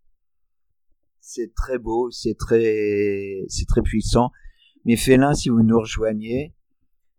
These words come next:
je suis donc avec, euh, Aurélie Barré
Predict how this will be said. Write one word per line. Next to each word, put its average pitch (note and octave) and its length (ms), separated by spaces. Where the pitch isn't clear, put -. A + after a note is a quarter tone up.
je B2+ 200
suis B2+ 320
donc C3+ 280
avec, A2+ 440
euh, G2+ 840
Aurélie C#3 480
Barré A#2+ 460